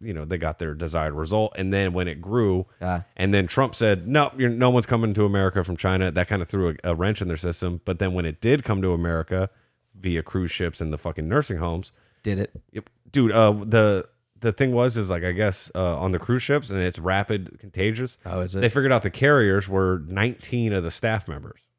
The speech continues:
Speaker 1: That's what, that's what that article
Speaker 2: They had the
Speaker 1: said.
Speaker 2: sniffles.
Speaker 1: They, yeah. The, so apparently it came from nineteen staff members on the cruise ship, apparently.
Speaker 2: Yeah.
Speaker 1: But
Speaker 2: It's dirty
Speaker 1: here was
Speaker 2: fucking
Speaker 1: the other
Speaker 2: chinks.
Speaker 1: part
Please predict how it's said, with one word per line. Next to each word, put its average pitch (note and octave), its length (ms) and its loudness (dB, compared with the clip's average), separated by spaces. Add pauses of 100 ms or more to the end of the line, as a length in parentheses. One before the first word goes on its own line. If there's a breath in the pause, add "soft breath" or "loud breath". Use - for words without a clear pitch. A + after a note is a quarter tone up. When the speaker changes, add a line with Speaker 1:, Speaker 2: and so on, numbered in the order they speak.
(1040)
Speaker 1:
That's F2 160 -8
what, F#2 140 -4
that's F#2+ 200 -2
what F2+ 100 -4
that D#2+ 120 -4
article D#2+ 120 -2
Speaker 2:
They G#2 60 0
had F#2 100 0
the D#2+ 80 -10
Speaker 1:
said. C2+ 40 -8
Speaker 2:
sniffles. - 600 -6 (160)
Speaker 1:
They, G2 140 0
yeah. D#2+ 180 0
The, E2 240 -4
so - 140 0
apparently B2 360 2
it F2+ 60 0
came G2+ 200 0
from F2+ 180 -4
nineteen F#2 380 -2
staff G#2+ 300 -2
members E2 260 -4
on E2 100 -4
the D#2 60 -8
cruise E2+ 200 -8
ship, - 240 -12
apparently. D2+ 340 -8 (340 soft breath)
Speaker 2:
Yeah. - 80 -20
Speaker 1:
But A2 200 4 (260)
Speaker 2:
It's - 180 -20 (100)
dirty F2 360 -8
Speaker 1:
here C#3 200 4
was D3 120 2
Speaker 2:
fucking A2+ 100 0
Speaker 1:
the B2 60 4
other D#3 120 4
Speaker 2:
chinks. F2+ 60 -2
Speaker 1:
part F#2+ 300 0